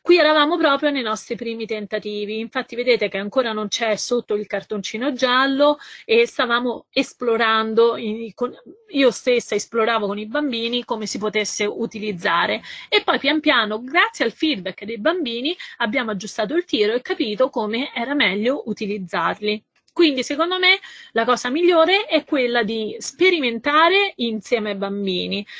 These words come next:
perché, ehm, queste sono cose, i robot sono pensati per,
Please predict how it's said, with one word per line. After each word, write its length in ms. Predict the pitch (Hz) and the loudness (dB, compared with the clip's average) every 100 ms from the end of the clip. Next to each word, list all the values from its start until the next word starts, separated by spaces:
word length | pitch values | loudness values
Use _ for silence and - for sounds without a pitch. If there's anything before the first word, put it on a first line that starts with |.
| - - | -16 0
perché, 540 | 311 302 226 202 - - | 0 2 2 2 -4 -6
ehm, 560 | 233 240 240 220 196 _ _ _ _ _ _ _ - - | -4 -2 -4 -6 -8 _ _ _ _ _ _ _ -18 -2
queste 360 | 311 - 269 | 0 0 -2
sono 180 | 240 233 | -2 -4
cose, 420 | 233 262 277 269 | 2 4 4 2
i 80 | 226 | 2
robot 440 | 233 226 196 - | 4 4 2 -4
sono 200 | - 220 | -10 -6
pensati 680 | 202 302 - 202 208 233 262 | -2 -4 -2 0 0 0 -6
per, 320 | - 196 202 | -4 0 0